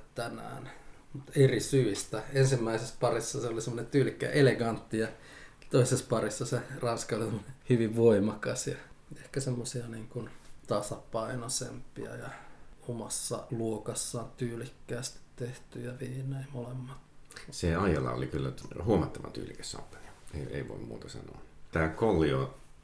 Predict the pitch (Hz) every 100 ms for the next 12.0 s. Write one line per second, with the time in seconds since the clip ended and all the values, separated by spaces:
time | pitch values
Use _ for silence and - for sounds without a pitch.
0 | - - 110 101 73 65 69 67 - 67
1 | 64 67 64 62 64 90 85 82 69 67
2 | 67 71 65 73 76 50 50 50 - -
3 | - 95 98 104 120 107 67 62 - 55
4 | 50 - - 104 110 110 80 87 90 113
5 | 80 60 50 50 50 - - 95 92 107
6 | 95 98 92 87 92 92 80 69 78 73
7 | 73 73 73 80 80 73 73 85 80 98
8 | 80 64 60 - - - - 57 - -
9 | - - - 73 - - 76 - 71 64
10 | 64 69 71 60 52 - - - - 64
11 | 65 65 64 69 - 65 50 50 50 50